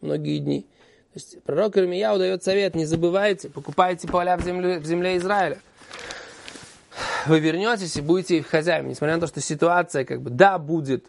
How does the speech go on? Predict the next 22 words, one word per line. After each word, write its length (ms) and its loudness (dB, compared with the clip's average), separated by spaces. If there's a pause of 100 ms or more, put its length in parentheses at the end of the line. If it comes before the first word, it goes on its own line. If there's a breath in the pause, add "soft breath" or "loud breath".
(160)
падение 480 0
Иерусалима 580 -2 (240)
от 180 -10
рук 140 -2
Навуходоносора, 800 -2 (560 soft breath)
э, 560 -2 (100)
всё 200 0
равно 640 2 (120)
знайте, 800 0 (360)
что 540 -2 (240)
вы 140 -4
вернётесь, 760 -2 (120)
и 100 -10
стоит 440 4
покупать 560 -4 (240)
поля, 460 -2 (220)
и 100 -14
вы 100 -4
станете, 680 -6
останетесь 720 -4
их 300 -6 (380)
хозяевами. 460 -6